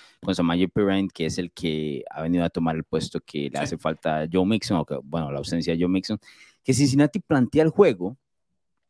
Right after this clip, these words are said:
Speaker 1: pasando el balón para luego correrlo, ¿me entendés? Como que el, el, el, el juego siempre va de las manos de Joe Burrow y luego al ver las defensivas que tiene que cubrir, ¿no? A T Higgins, que es un animal, a Tyler Boyd,
Speaker 2: Sí.
Speaker 1: que hoy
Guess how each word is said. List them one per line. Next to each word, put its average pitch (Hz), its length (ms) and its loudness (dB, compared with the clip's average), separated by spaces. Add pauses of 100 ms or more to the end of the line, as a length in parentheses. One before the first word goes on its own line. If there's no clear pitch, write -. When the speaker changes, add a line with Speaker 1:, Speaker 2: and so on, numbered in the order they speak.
(640)
Speaker 1:
pasando 160 560 0
el 170 60 4
balón 120 580 0 (640)
para 95 260 -6
luego 123 380 4
correrlo, 101 760 2
¿me 90 120 -8
entendés? 101 480 0 (640)
Como 135 220 4
que 139 100 0
el, 135 240 2
el, 135 220 0
el, 139 260 2
el 127 200 6
juego 156 400 4
siempre 165 380 0
va 147 100 6
de 135 80 2
las 104 100 0
manos 123 240 -2
de 131 160 0
Joe 139 120 4
Burrow 135 300 2
y 135 100 -2
luego 147 580 2
al 87 140 -8
ver 92 380 -6 (200)
las 67 180 -10
defensivas 85 400 0
que - 100 -10
tiene 90 200 0
que - 60 -8
cubrir, 104 440 2 (380)
¿no? 98 200 4
A 90 80 4
T 90 120 -4
Higgins, 95 480 0
que 71 80 -10
es 69 80 -8
un 80 100 -4
animal, 87 500 2
a 73 240 -8
Tyler 90 220 -2
Boyd, 87 160 2
Speaker 2:
Sí. - 20 -12
Speaker 1:
que 87 100 0
hoy 87 340 2